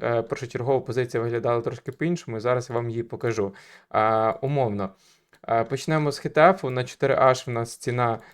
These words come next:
е, формувала H чотири лонговий Ф В Г, і бачимо, що її ціна успішно тестувала, після чого я на М п'ятнадцять виділяв таку зону, з якою я хотів попрацювати. Якщо ми з вами перейдемо в ком'юніті,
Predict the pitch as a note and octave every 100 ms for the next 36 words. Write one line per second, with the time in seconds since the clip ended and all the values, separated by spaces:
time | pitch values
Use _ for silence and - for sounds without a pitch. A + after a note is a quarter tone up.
0 | _ _ A2+ A2+ A2 A2 G#2+ - C3 A#2+
1 | A#2+ A#2+ A#2+ A2+ G#2+ G#2+ _ - A#2 -
2 | B2+ C3 A#2+ A#2 A#2+ B2 A#2+ A#2+ - B2
3 | D#3 E3+ A2 B2 C3+ A#2+ A2 - A#2+ A#2
4 | G#2+ A#2 A#2+ - A2+ A#2 A#2+ - _ -
5 | A#2+ - B2+ D3+ - - C#3+ D#3 F3 C#3+
6 | A#2+ - A2 C#3+ C#3 B2 - - _ -
7 | A#2 C3+ B2+ B2 A#2 A2+ A#2 G#2+ B2+ C#3
8 | C3 A#2 - - G#2+ A#2 B2 B2 - A2+
9 | - A#2 A2+ C#3+ D3+ A#2+ G2+ - B2+ A2+
10 | A2+ A#2 - A2+ A#2 - A2 B2 A#2 C3+
11 | A2+ G2 G2+ _ - - - B2+ - D3+
12 | D3 D3 C3+ B2+ C3+ B2 B2 A#2 - C#3
13 | E3 E3+ D3+